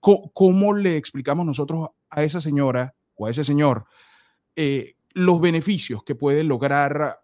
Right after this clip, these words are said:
afiliándose primero a su cámara local y luego cómo salpica cabex, la gestión de, de cabex a esa persona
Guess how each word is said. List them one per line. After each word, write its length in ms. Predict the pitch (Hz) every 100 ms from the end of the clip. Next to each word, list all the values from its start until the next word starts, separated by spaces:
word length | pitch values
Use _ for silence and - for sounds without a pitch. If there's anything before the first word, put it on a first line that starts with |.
| -
afiliándose 800 | 156 160 151 151 143 117 120
primero 380 | 117 151 196 240
a 100 | 190
su 180 | 143 127
cámara 460 | 139 135 156 160 131
local 720 | 127 123 156 151 170 190 _
y 140 | 214
luego 540 | 196 208 202 208 208 - - - -
cómo 520 | 220 202 208 208 -
salpica 600 | - 180 151 - 180 190
cabex, 560 | 175 160 139 151 123 -
la 160 | 165 156
gestión 360 | 156 143 190 190
de, 180 | 196 -
de 240 | 160 139
cabex 460 | 127 131 160 185 - _ _ _ _
a 160 | 190 196
esa 320 | 208 175 180
persona 680 | 165 123 175 160 143 175 226